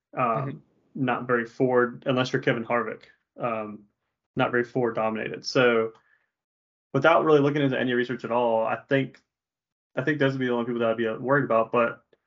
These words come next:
Speaker 2: Yeah.
Speaker 1: now I'm sitting, now I'm sitting here thinking about it because Logano won at Homestead, so maybe I'm not, maybe I'm completely wrong on that. Um,
Speaker 2: Did Lag-, Phoenix or did he win at Homestead?
Speaker 1: I think he won Homestead, if I'm not
Speaker 2: I think you're
Speaker 1: mistaken.
Speaker 2: right.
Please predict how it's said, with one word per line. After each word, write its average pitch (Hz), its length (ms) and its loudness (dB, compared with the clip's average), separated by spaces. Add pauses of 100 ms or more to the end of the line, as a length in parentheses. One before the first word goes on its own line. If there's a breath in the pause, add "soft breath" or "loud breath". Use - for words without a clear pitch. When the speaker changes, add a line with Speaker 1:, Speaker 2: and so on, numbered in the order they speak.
(160)
Speaker 2:
Yeah. 120 160 -8 (100)
Speaker 1:
now 127 120 6
I'm 127 80 0
sitting, 143 240 -2
now 143 120 6
I'm 143 80 2
sitting 143 160 -2
here 135 100 0
thinking 151 220 -2
about 120 240 2
it 127 60 -4
because 131 220 -4
Logano 123 440 0
won 113 380 -4 (100)
at 123 140 -6
Homestead, 117 420 -4
so 123 120 -4
maybe 123 220 2
I'm 120 120 0
not, 117 200 -2
maybe 139 180 4
I'm 143 120 4
completely 135 300 -2
wrong 120 260 -2
on 101 100 -8
that. 104 200 -8 (600)
Um, 120 260 2
Speaker 2:
Did 160 100 4
Lag-, 160 200 0 (340)
Phoenix 214 340 -2
or 180 40 2
did 156 80 2
he 156 40 6
win 147 140 4
at 131 60 0
Homestead? 139 460 -4 (540)
Speaker 1:
I 143 40 -6
think 180 180 -4
he 226 80 2
won 135 180 -2
Homestead, - 640 -6
if - 320 -20
I'm 143 60 -12
not - 180 -12
Speaker 2:
I - 20 -8
think 185 180 2
you're 139 80 -12
Speaker 1:
mistaken. - 240 -6
Speaker 2:
right. - 60 -20